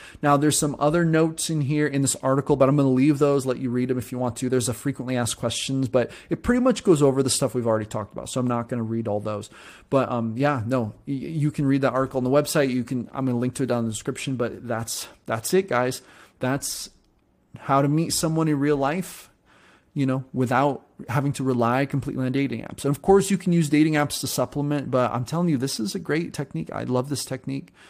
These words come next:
Um, and, uh, and ironically,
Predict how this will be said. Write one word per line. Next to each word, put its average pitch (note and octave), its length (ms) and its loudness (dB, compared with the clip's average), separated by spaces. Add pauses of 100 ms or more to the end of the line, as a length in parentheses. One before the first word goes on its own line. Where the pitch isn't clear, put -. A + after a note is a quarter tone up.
(240)
Um, A2 540 -2
and, A#2 420 -2
uh, - 300 -8 (600)
and C#3 320 0
ironically, D#3 680 2